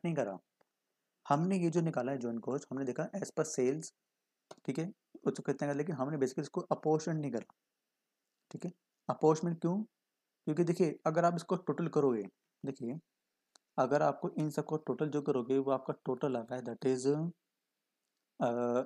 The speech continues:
एट थाउजेंड फ़ोर हंड्रेड। लेकिन एक्चुअल में आपकी जॉइंट कॉस्ट है कितनी? अब देखिए, जॉइंट कॉस्ट गिवन आपको एट थाउजेंड, जॉइंट कॉस्ट कितनी गिवन है? एट थाउजेंड, लेकिन आपकी जॉइंट कॉस्ट यहाँ पे कितनी है? एट थाउजेंड फ़ोर हंड्रेड।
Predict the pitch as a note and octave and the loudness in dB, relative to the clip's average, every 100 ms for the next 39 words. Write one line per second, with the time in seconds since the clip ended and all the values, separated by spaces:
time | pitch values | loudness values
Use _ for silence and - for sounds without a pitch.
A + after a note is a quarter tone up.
0 | - - C#3+ D3+ - - A#2 A#2 D#3+ - | -2 0 0 0 -6 -4 -2 -2 -6 -8
1 | - D3 A#2 G#2 G2 - _ _ _ _ | -2 0 0 -4 -8 -12 _ _ _ _
2 | _ _ - D#3 G3 - C#3+ - E3+ F3 | _ _ -4 -2 -2 -2 -4 0 2 2
3 | F#3+ C#3+ - F3 C#3 D3 F#3 E3+ B2+ E3 | 4 2 2 2 4 4 2 -2 -6 -2
4 | G#3 E3 B2 A#2+ _ - C3 B2+ B2+ F3 | 0 2 0 -4 _ -8 -2 -2 0 -2
5 | G3 _ _ _ _ - C#3 D3+ E3 D3+ | -2 _ _ _ _ 2 4 4 0 0
6 | D3 D#3 D3+ - - F3 E3+ C3 B2 A2+ | 2 2 2 -2 0 0 2 -2 -2 -4
7 | _ _ _ _ _ _ _ _ _ _ | _ _ _ _ _ _ _ _ _ _
8 | _ - B2+ C3+ E3 D#3+ D3+ E3 E3 F#3 | _ -6 0 0 0 -2 -4 -2 -2 -2
9 | E3+ E3 E3+ F3 C#3+ D3+ D#3 C#3+ C#3+ D#3+ | 0 0 0 -2 -2 0 0 2 2 2
10 | C#3+ C#3 E3 E3 E3 F3 D3+ C#3+ C3 D3 | -2 -2 -2 0 0 0 -2 -2 -4 -4
11 | C#3 F3 E3 D#3+ | 0 2 4 0